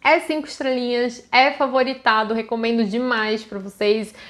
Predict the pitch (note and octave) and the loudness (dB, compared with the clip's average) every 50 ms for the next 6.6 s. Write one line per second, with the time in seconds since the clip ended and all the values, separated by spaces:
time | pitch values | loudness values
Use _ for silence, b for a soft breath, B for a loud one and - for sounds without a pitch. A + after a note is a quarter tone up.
0 | B B B B B _ - A3 A3+ A3+ A3+ A3+ A#3 A#3 A3+ A3+ A3+ A#3 A#3+ B3+ | B B B B B _ 2 4 6 6 6 6 6 6 6 6 4 4 2 0
1 | C#4+ G4 C5 C5 - - - G4 G4 G4+ G4+ - F#4+ F#4+ - F#4 D#4 C4 C#4+ - | 0 -2 -2 -4 -6 0 2 4 4 4 4 4 2 2 2 -2 -2 -2 -4 -4
2 | - - C4+ C4 - - D4+ C#4 C4+ C4 G#3+ F#3 F3+ A#3 A#3+ B3 C4 C#4 D4 D#4 | -2 -2 -4 -4 -2 -4 -4 -2 0 0 0 0 2 2 2 4 4 4 4 2
3 | E4 E4 E4 E4 D#4 D4 D4 - - A#3+ A3 - A#3+ G#3+ G3+ G3+ G#3 A3 A3+ - | 2 2 2 4 2 2 0 0 -4 -6 -4 -2 -2 -2 0 -2 -4 -4 -4 -2
4 | B3 A3 G#3 G#3 G#3+ G#3+ - A3+ A3 A3 - - G#3+ - A#3 A3+ A3 G#3+ G#3+ A3 | 0 2 2 2 0 -2 -4 -6 -6 -6 -8 -12 -8 -6 -4 -2 -2 0 -2 -2
5 | A3+ A3 A3+ A3+ A#3 A#3 A3 G#3+ G#3+ A3+ B3 A#3+ - - A#3+ A#3 A#3 A#3 A3+ A#3 | -2 0 0 0 2 2 2 2 2 0 0 -4 -4 -4 -4 -2 -2 -2 -4 -2
6 | A3+ A#3 A3 G#3+ G#3 G#3+ A3 A3+ A#3 B3 B3+ | -2 0 2 2 2 2 2 2 2 0 0